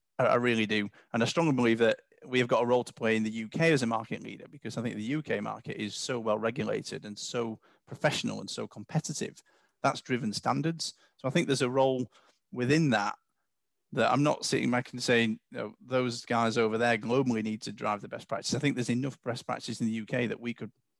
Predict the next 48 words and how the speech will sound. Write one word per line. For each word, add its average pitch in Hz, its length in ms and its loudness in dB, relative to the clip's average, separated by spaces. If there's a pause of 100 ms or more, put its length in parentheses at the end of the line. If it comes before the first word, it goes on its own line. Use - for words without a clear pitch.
(240)
we 120 40 -8
could 117 140 -2
absolutely 120 460 -2
play 113 180 -2
our 107 140 0
part. 123 360 2
But 120 200 0 (500)
given 151 280 4
the, 123 140 8
the, 120 160 -2 (220)
you 127 80 -4
know, 110 140 -4
the 107 140 -6
global 117 580 -4
nature 110 440 0
of 104 160 -8
the, 104 180 -4 (280)
the 113 220 -4
industry, 123 580 -2 (300)
I 143 40 -8
think 135 140 0
there's 117 160 -2
more, 110 320 2 (360)
there's 107 140 -10
more 107 220 0
we 107 100 -8
could 110 140 -10
do. 110 140 -2
And 107 80 0
I - 20 0
think 117 160 -2
the 123 100 0
opportunity 135 500 2
is - 340 -10 (1080)
for 120 120 0
environmental 113 600 2
impact - 360 -2
specifically 113 520 -2
is 110 120 0
to 113 80 -10
bring 127 360 2
the 113 120 2
best 135 200 0
practice - 360 -2
of 139 100 -8
the 139 80 -10
mature 135 640 -4 (100)
markets - 720 0